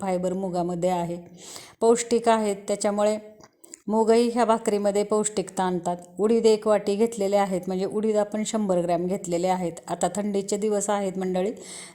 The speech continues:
तर उडीद हे फार उपयोगाचे आहेत. उष्ण प्रवृत्तीचे असल्यामुळे त्याच्यामध्येही फायबर भरपूर आहे. प-, अ, आणि थंडी असल्यामुळे आपल्याला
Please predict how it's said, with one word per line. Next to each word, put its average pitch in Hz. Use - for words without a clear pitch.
तर 220
उडीद 247
हे 240
फार 220
उपयोगाचे 196
आहेत. 196
उष्ण 220
प्रवृत्तीचे 226
असल्यामुळे 214
त्याच्यामध्येही 208
फायबर 202
भरपूर 208
आहे. 196
प-, 202
अ, 156
आणि 202
थंडी 226
असल्यामुळे 226
आपल्याला 208